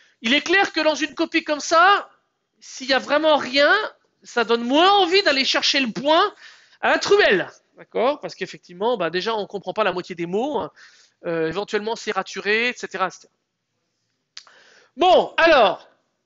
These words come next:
il y avait deux exercices dans ce partiel, et nous commençons,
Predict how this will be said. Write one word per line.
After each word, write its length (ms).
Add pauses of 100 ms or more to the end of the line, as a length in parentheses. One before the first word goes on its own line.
(580)
il 320
y 40
avait 200
deux 180
exercices 540
dans 100
ce 140
partiel, 800 (560)
et 560 (500)
nous 220
commençons, 960